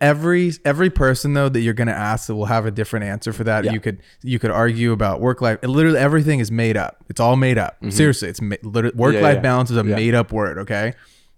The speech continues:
Speaker 1: If you feel like you're refreshed and that your, your buckets for your family, your friends, your relationships,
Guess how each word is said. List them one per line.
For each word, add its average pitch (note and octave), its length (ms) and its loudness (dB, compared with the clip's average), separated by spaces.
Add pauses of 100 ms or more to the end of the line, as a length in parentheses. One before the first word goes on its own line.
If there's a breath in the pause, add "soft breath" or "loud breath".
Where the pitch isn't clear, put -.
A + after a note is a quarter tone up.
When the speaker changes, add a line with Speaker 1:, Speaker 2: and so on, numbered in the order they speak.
(120)
Speaker 1:
If C3 200 0
you C#3+ 320 4
feel D3+ 320 2
like C3+ 240 2
you're B2 160 2
refreshed B2+ 580 0
and A#2 140 -2
that A2 80 -4
your, A2 420 0 (240 soft breath)
your B2 160 2
buckets B2 640 0
for A2 240 -2
your G2+ 160 -2
family, D3 640 0 (160)
your A2+ 200 -2
friends, C#3+ 680 0
your A2+ 140 -2
relationships, B2+ 880 -2